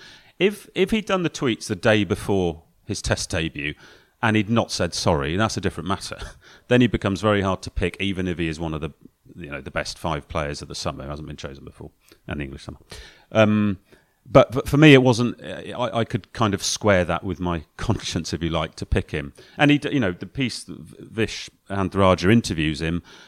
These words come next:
and he, he, he, he addresses it. He asks him tough questions, and, and Ollie himself says, "This will never go away." I mean, he's aware that he's, he's messed up. They were horrible tweets, uh, a decade old or otherwise.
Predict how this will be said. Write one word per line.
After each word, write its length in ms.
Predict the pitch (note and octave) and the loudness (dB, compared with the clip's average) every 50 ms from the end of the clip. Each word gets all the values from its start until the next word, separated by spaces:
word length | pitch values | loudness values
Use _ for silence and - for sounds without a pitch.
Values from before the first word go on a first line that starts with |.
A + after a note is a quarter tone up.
| _ _ _ - | _ _ _ -2
and 160 | A#2 A#2 B2+ | 0 2 2
he, 160 | C3+ C3 B2+ - | 2 2 0 0
he, 220 | - C3+ C3 - _ - | 0 -2 -2 -2 _ -20
he, 260 | - - B2+ B2+ A#2 - | -12 -8 -6 -6 -6 -4
he 140 | - A#2 C3 | 2 4 4
addresses 460 | B2+ G2 A2 C#3+ D3+ - - F#2 E2+ | 6 6 6 4 4 4 -2 -2 -2
it. 80 | D#2 D#2 | -2 0
He 80 | F#2 | 0
asks 240 | G2+ G2 - - - | 0 0 -2 -4 -4
him 100 | G#2 F2+ | -4 -4
tough 240 | - - G#2 - - | 0 0 0 0 2
questions, 440 | - A2 G#2 - - - E2+ D#2 F#2 | 0 0 0 0 -2 -4 -2 0 0
and, 200 | F2+ F2 F2+ - | 0 0 0 -2
and 260 | F#2+ F#2 F#2 F#2 F2+ G2+ | 0 0 0 -2 -2 -2
Ollie 240 | G#2 G2 F#2 F2 | 0 2 2 2
himself 340 | F2 E2+ D#2+ - G2 F#2 E2 | 2 0 2 2 2 2 2
says, 300 | - - E2 E2 D2+ - | 0 -2 -4 -4 -4 -4
"This 180 | - F#2 - - | -6 -8 -6 -4
will 80 | F2 | -2
never 240 | F2 F#2+ F2+ D#2+ F2+ | 0 0 0 0 -2
go 160 | - F#2 F2 | -2 -2 -2
away." 320 | E2 E2+ F#2+ A#2+ B2 E2+ - _ _ _ _ _ _ _ _ _ - | -2 -2 -4 -6 -6 -8 -10 _ _ _ _ _ _ _ _ _ -6
I 60 | - | -2
mean, 60 | A#2+ | -2
he's 100 | B2 F2+ | -2 0
aware 260 | D2+ D2+ E2 F2 D2+ C2+ | 0 0 0 0 0 -2
that 100 | C2+ C#2+ | -6 -10
he's, 220 | D2+ C#2+ C2+ - | -12 -12 -12 -14
he's 200 | - E2 D#2+ - | -14 -14 -12 -12
messed 300 | D#2 D2+ D2 - - - | -12 -12 -12 -12 -14 -12
up. 160 | - - - | -12 -12 -8
They 100 | - E2+ | -8 -8
were 140 | D#2 C#2+ C#2 | -8 -8 -8
horrible 320 | C2+ F2+ E2 - - D2 - | -6 -6 -6 -6 -8 -14 -14
tweets, 480 | - - E2 D2+ D2 - - - - _ _ _ _ _ _ _ _ _ _ _ _ _ - | -10 -10 -10 -10 -10 -16 -20 -20 -20 _ _ _ _ _ _ _ _ _ _ _ _ _ -10
uh, 280 | F2 D2+ C#2+ D2 D2+ D#2+ | -10 -8 -8 -8 -8 -10
a 60 | E2 | -8
decade 340 | - E2 - - D#2 D2+ D2+ | -8 -8 -8 -6 -8 -4 -4
old 220 | D#2 D2+ D2+ C#2+ | -4 -6 -6 -8
or 120 | D2 D2 E2+ | -8 -4 -4
otherwise. 520 | G#2 - E2+ - - - - - - _ | -4 -4 -6 -10 -12 -14 -16 -20 -20 _